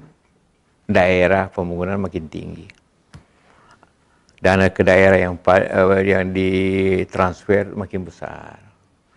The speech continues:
Dulu yang di, yang di, yang paling besar da-, da-, dana kementerian, sekarang dana daerah yang lebih besar.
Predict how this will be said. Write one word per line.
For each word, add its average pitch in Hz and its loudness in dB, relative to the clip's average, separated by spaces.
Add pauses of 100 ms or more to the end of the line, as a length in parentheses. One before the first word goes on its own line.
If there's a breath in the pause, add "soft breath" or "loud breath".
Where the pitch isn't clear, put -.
(380 soft breath)
Dulu 101 0 (340)
yang 95 2
di, 92 0 (300)
yang 98 4
di, 95 2
yang - -4
paling 95 0
besar 95 0
da-, 92 2
da-, - -4
dana 90 0
kementerian, 85 -4
sekarang 104 -4
dana 117 -4 (320)
daerah 85 -6
yang 78 -18 (320 soft breath)
lebih 90 -6
besar. - -10